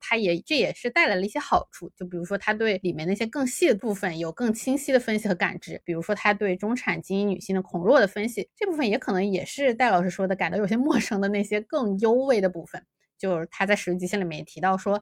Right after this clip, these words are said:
就我教的一些学生就毕业于东京大学，他们都算得上是日本的精英女性，他们和铃木良美有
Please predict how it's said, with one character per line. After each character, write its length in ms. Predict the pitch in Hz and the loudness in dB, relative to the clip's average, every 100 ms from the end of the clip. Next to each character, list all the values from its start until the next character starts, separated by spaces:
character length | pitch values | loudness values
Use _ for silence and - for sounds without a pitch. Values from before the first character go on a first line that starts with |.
| - | -2
就 60 | |
我 160 | 190 156 | -2 0
教 160 | 196 | 2
的 100 | 226 | 2
一 20 | 240 | 0
些 120 | 220 | -2
学 120 | - | -4
生 200 | 202 202 | -4 -4
就 120 | 196 | -6
毕 120 | 190 277 | -6 0
业 160 | 214 | 2
于 60 | 156 | 0
东 160 | 165 | -2
京 80 | 180 | 0
大 140 | 175 160 | 0 0
学， 140 | - | -4
他 100 | - | -6
们 100 | 254 | -4
都 120 | 311 330 | -2 -2
算 180 | 392 | 0
得 80 | 330 | 0
上 100 | 196 185 | 0 0
是 100 | 185 | -2
日 80 | |
本 100 | 185 | -2
的 80 | 165 | -6
精 180 | 175 180 | -6 -4
英 80 | 185 | -2
女 80 | 170 | -4
性， 160 | - | -6
他 100 | 175 | -4
们 80 | 196 | -2
和 140 | 196 185 | -2 -2
铃 160 | 180 | -2
木 60 | 247 | 0
良 200 | 185 190 | 0 0
美 140 | 214 | 0
有 80 | 175 | -2